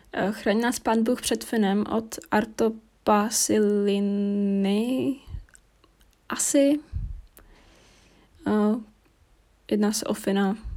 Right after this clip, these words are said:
Zase nevím, jak se to skloňuje. Prostě napsal to Arto Pasilina. Eh, dal jsem tomu tři hvězdičky.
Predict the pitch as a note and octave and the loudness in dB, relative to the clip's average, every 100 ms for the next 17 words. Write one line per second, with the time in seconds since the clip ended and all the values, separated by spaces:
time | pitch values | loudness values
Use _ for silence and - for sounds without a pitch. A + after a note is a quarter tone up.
0 | - - A#3+ - - A3 - - - G#3+ | -14 -18 -8 -6 -2 -4 -4 -6 -4 0
1 | G#3 G3+ G3 - - - - A3 G#3+ G#3+ | 0 0 -2 -6 -10 -8 -6 -4 -4 -4
2 | D4+ G#3 A3 G#3 G3 G#3+ - - - - | 0 0 0 -2 -2 -4 -14 -20 -20 -20
3 | _ - G#3 G#3+ - G3+ G3 F#3+ F#3+ C#4 | _ 2 2 4 2 4 4 2 0 -2
4 | - _ - - - - - - _ _ | -8 _ -20 -20 -20 -20 -20 -20 _ _
5 | _ - A3 G#3+ A3 A3 B3+ A#3+ A3+ - | _ -6 0 2 2 0 -2 -4 -4 0
6 | A#3 A3+ G#3+ A3 - A#3+ A#3+ | 2 4 4 0 -2 -2 -2